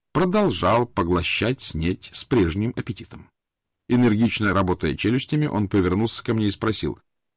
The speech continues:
"Вы помощник и писатель?" Сообразив, что это означает "вы помощник", очевидно, Холмса, и писатель, я ответил утвердительно. Японец уточнил: "Пишете про подвиги своего Масута?"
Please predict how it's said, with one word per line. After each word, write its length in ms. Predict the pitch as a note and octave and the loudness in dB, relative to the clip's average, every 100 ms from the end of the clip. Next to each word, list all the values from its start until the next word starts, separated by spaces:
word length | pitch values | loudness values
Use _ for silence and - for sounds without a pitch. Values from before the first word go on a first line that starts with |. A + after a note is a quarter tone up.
| _ _ _ _ _ | _ _ _ _ _
"Вы 320 | - D3 G#3+ - - | 0 2 2 0 0
помощник 580 | C#3 A#3 A#3+ D3 - - _ - | 2 4 2 0 -4 -16 _ -4
и 180 | B2+ C3+ | 0 0
писатель?" 520 | - C3 C#4+ C4+ - _ _ _ _ _ _ _ _ _ | 0 0 0 -2 -4 _ _ _ _ _ _ _ _ _
Сообразив, 640 | - - F#2+ G2 F#2 G2 - | -6 -2 0 2 2 0 -2
что 160 | - | -2
это 360 | F#2+ F#2 - G2 | 0 0 -2 -2
означает 500 | F2+ F#2 F#2 F#2 - | -2 -2 0 0 -2
"вы 240 | F2+ F2+ | -2 -2
помощник", 920 | - F2 E2 B2+ C#3 - - - _ _ _ _ - | -2 -2 0 0 -2 -6 -12 -16 _ _ _ _ -18
очевидно, 400 | - - D#2+ E2+ | -8 -4 -2 -2
Холмса, 380 | - C2+ - | -4 -6 -8
и 300 | - D#2+ D2 | -6 -6 -6
писатель, 680 | - - F2 - G3 - - _ _ _ _ | -4 -2 -2 -2 -4 -4 -8 _ _ _ _
я 140 | - | 0
ответил 420 | F#3 - B2+ D#3 - | 0 0 -2 -2 -4
утвердительно. 760 | - A2+ - - - F#2+ - _ _ _ _ _ - | -2 -2 -4 -8 -14 -16 -18 _ _ _ _ _ -4
Японец 440 | G2+ A2 A#2+ B2 | -2 2 2 2
уточнил: 480 | A#2+ A#2+ - E2+ C#2+ - _ _ _ _ _ _ | -2 -2 -4 -6 -10 -14 _ _ _ _ _ _
"Пишете 580 | - G3+ A#3 - A3+ F#3+ - _ _ - | 0 2 2 2 2 2 -6 _ _ -4
про 160 | C#3 | -2
подвиги 560 | C#3 D#3+ E3+ E3+ F#3+ E3 | 0 0 2 2 4 2
своего 640 | - C#3 D3 C#3+ F#3 F#3 | 0 0 2 2 2 0
Масута?" 500 | - C3 D#3 D4 G2+ | -2 -2 0 0 -2